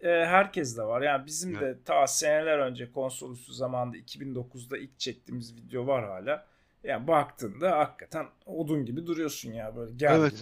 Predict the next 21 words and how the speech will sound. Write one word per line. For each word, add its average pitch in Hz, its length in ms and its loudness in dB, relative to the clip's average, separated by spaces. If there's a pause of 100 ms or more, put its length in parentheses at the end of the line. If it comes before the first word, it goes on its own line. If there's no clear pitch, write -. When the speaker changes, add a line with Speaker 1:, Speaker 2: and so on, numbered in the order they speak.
Speaker 2:
çok - 320 -2
Speaker 1:
sopa 160 100 6
Speaker 2:
tedirgin 147 280 8
Speaker 1:
yutmuş 92 300 0
Speaker 2:
edici. 135 140 -2
Speaker 1:
gibi. 123 320 -6
Nereye 156 320 4
Speaker 2:
Çok 147 60 4
Speaker 1:
bakacağını, 131 540 0
Speaker 2:
tedirgin. - 240 -18 (160)
Speaker 1:
elini 156 360 2
nereye 135 320 2
koyacağın 113 380 -4
falan. - 300 -12 (420)
Normal 349 400 6
şeyler 117 500 2
bunlar 185 160 -2
ama, 453 220 -8
Speaker 2:
Yani. 170 240 0
Speaker 1:
e, 170 180 -4
ben 226 240 4